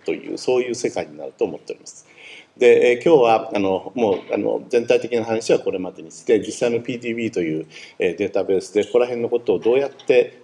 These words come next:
担保しているかと、その話を、具体的な話をしようと思います。で、えー、ピーディービー、プロテインデータバンクですけれども、これは、えー、千九百七十一年からで、もう五十年まではいかないですが、四十五年、う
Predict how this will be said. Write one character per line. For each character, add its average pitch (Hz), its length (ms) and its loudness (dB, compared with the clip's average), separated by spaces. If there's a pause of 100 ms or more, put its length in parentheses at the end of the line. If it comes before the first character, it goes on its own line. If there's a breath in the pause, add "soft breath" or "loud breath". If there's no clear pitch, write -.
担 151 140 -4
保 - 100 -6
し - 80 -18
て - 80 -6
い - 20 -8
る - 60 -12
か - 80 -4
と、 - 180 -8
そ - 160 -2
の 120 80 -2
話 120 340 0
を、 104 80 4
具 - 120 -10
体 95 160 -2
的 - 180 -16
な 87 80 -8
話 90 300 -6
を - 20 -4
し - 140 -8
よ - 60 -8
う - 20 -12
と - 120 -4
思 90 140 -4
い - 60 -12
ま - 80 -20
す。 - 280 -18 (580 loud breath)
で、 113 300 4
え - 40 4
ー、 110 100 -6
ピ 147 80 -2
ー - 20 2
デ 139 60 2
ィ - 20 -6
ー - 20 -6
ビ 120 200 -2
ー、 - 20 -12
プ 131 60 -2
ロ 127 80 -2
テ 127 80 -2
イ 120 60 -4
ン - 20 -10
デ 120 100 -2
ー - 20 -12
タ 117 120 0
バ 117 100 0
ン 98 120 -4
ク 80 600 -10
で 87 80 -6
す - 80 -20
け - 100 -10
れ 78 60 -4
ど 80 80 -4
も、 90 120 -6
こ - 100 0
れ 123 80 0
は、 120 340 0
え 101 120 0
ー、 - 20 -2
千 113 180 -4
九 - 60 -8
百 92 120 -6
七 117 220 -4
十 120 120 -8
一 - 180 -16
年 98 160 -6
か 78 120 -6
ら 73 140 -8
で、 - 100 -14
も 107 180 -2
う 95 60 -6
五 117 160 0
十 135 160 -6
年 127 280 -8
ま 143 100 0
で 123 80 -2
は 90 80 0
い - 20 -16
か 92 120 -12
な 82 80 -10
い - 20 -12
で 78 60 -14
す - 120 -12
が、 98 60 0
四 107 240 0
十 85 120 -8
五 87 100 -8
年、 85 180 -12
う 80 40 -16